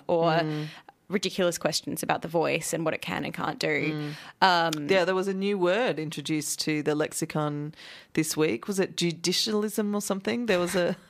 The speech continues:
Speaker 1: <laughs>
Speaker 2: I, I can't
Speaker 1: missed
Speaker 2: remember.
Speaker 1: that one.
Speaker 2: I'm gonna f-, I'll find it. I'll look it up. I'll come back. I'll come back to you on
Speaker 1: We're
Speaker 2: that.
Speaker 1: hearing a lot of words like that at the moment. <laughs> Um, but look, amongst all the, the nonsense, um,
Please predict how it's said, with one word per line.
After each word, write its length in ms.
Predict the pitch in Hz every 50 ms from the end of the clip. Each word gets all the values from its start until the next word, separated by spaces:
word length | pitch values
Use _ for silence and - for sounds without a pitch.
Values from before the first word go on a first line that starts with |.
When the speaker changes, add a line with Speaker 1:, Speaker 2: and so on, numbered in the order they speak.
| - - -
Speaker 1:
<laughs> 280 | - - - - -
Speaker 2:
I, 200 | - 190 202 - -
I 160 | - 202 -
can't 160 | - 294 277
Speaker 1:
missed 180 | 269 285 185 160 160
Speaker 2:
remember. 220 | 226 240 - -
Speaker 1:
that 20 |
one. 100 | 247 -
Speaker 2:
I'm 140 | 185 - -
gonna 100 | - 185
f-, 140 | 160 - -
I'll 180 | - 175 170 165
find 320 | - - 160 160 156 156
it. 40 | 139
I'll 180 | - 165 170
look 160 | 170 165 170 160
it 40 |
up. 120 | 147 143 - - - -
I'll 100 | 156 156
come 240 | 151 - - 156 139
back. 220 | - - 175 - - -
I'll 100 | - 165
come 160 | - - 160
back 160 | 156 - - -
to 80 | -
you 40 | -
on 20 |
Speaker 1:
We're 60 | - 277
Speaker 2:
that. 40 | 285
Speaker 1:
hearing 200 | 277 262 277 277
a 60 | 247
lot 140 | 226 220 220 220
of 80 | 208
words 260 | 196 180 170 170 165
like 200 | - 175 - -
that 160 | - 170 170 156
at 80 | -
the 80 | 180 175
moment. 460 | 170 165 165 - 160 170 185 - - -
<laughs> 60 | -
Um, 520 | - 190 190 185 185 180 175 175 170 175 - - - _ -
but 160 | 240 226 - -
look, 180 | 233 233 220 - 226
amongst 560 | 226 226 220 214 220 247 233 - - - - -
all 260 | 208 208 196 196 190 180
the, 440 | 190 180 180 175 170 170 165 - - _ -
the 80 | - 175
nonsense, 800 | 175 180 202 214 220 - - 175 160 160 233 247 - - - - -
um, 560 | 190 180 175 170 170 165 165 165 165 160 -